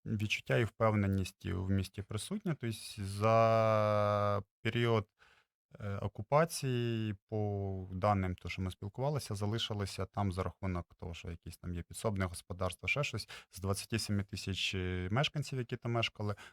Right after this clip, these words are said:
залишалось десь десять-дванадцять тисяч на окупованій території. Після деокупації на даний момент з тим, що місто повернулося до життя,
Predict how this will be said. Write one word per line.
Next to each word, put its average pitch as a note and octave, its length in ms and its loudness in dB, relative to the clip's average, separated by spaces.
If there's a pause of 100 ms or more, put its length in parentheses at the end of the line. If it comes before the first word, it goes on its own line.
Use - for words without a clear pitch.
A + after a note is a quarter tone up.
залишалось G2 560 0
десь F#2+ 160 -6
десять-дванадцять G2+ 720 0
тисяч - 360 -4
на F2 440 0
окупованій F2 560 -2
території. F2 560 -6 (400)
Після A#2 280 -2
деокупації A2+ 760 0
на A2 100 0
даний A2+ 300 4
момент G#2+ 420 2
з - 60 -6
тим, G#2 200 -2
що F#2+ 240 -2
місто G2+ 460 0
повернулося F#2+ 840 -2
до F#2 240 -2
життя, D3 420 0